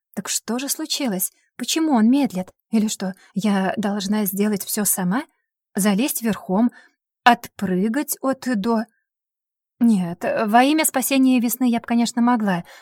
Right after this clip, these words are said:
но не на такой прием я рассчитывала. Хоть бы комплимент сделал или штаны расстегнул, что ли. «И?» спросила, уперев руки в боки, пока Крис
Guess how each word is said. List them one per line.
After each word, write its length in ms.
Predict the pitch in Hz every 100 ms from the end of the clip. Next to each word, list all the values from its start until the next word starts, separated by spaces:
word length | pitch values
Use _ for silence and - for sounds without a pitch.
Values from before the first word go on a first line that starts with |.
| -
но 500 | 208 208 208 208 202 220
не 180 | 214
на 100 | 226
такой 420 | 233 302 - 214 208
прием 460 | 247 262 240 247
я 200 | 240 240
рассчитывала. 800 | 240 220 - 240 233 208 208 214 _ _ _ -
Хоть 140 | 247
бы 180 | 220 226 _ -
комплимент 840 | 311 277 294 285 202 190 233 - - _ -
сделал 600 | 202 190 226 220 202 196
или 440 | - 214 196 185
штаны 440 | 180 - 269 202 220
расстегнул, 560 | 247 - 254 226 233
что 280 | 226 - 240
ли. 180 | 226 240 _ _ _ _ _ _ _ _ _ _ -
«И?» 640 | 220 208 185 196 240 311 392 _ _ _ _ -
спросила, 600 | - 247 233 - 202 208
уперев 420 | 220 262 240 190
руки 300 | 226 214 254
в 60 | 240
боки, 360 | 202 190 196 185
пока 360 | 202 208 190
Крис 320 | 190 254 269